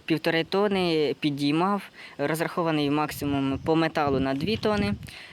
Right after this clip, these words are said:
е, півтори тони підіймав. Так що все абсолютно тримає. Ціла рама два П Т С чотири навіть назад, е,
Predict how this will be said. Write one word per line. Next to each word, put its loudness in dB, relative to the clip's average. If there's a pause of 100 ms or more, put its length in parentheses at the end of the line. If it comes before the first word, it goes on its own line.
(140)
е, 2
півтори 0
тони 0
підіймав. 0 (840)
Так 0
що 2
все 0
абсолютно 0
тримає. -2 (1800)
Ціла 4
рама 4
два 0
П -2
Т 0
С -2
чотири 2
навіть 0
назад, 2
е, 0